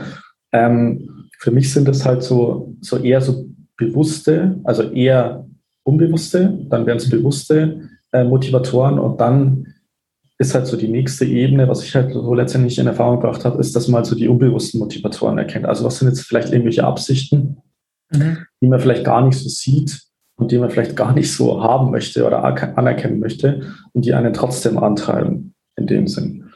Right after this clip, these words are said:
Speaker 1: Und, ähm, deswegen wäre zum Beispiel eine Sache für mich, oder finde ich eine extrem geile Übung, sich halt einfach mal wirklich mit seinen Werten auseinanderzusetzen. Also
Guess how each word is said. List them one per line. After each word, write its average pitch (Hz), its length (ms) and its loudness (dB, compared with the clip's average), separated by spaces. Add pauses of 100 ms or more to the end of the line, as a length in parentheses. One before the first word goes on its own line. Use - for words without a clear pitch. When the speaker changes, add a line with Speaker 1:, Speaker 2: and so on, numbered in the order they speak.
(400)
Speaker 1:
Und, 120 360 0
ähm, 113 380 0
deswegen 131 880 2
wäre 123 120 4
zum 127 140 -4
Beispiel 120 260 0
eine 135 300 2
Sache 135 520 2 (480)
für - 200 -4
mich, - 580 -2
oder - 220 -2
finde 113 200 -2
ich - 80 -8
eine 120 100 0
extrem 127 320 0
geile 117 200 2
Übung, 131 300 2
sich 127 240 0
halt 117 100 0
einfach 120 240 -2
mal 113 160 0
wirklich 120 260 -2
mit - 120 -8
seinen 107 300 -6
Werten 127 300 2
auseinanderzusetzen. 131 1040 0
Also 107 460 -2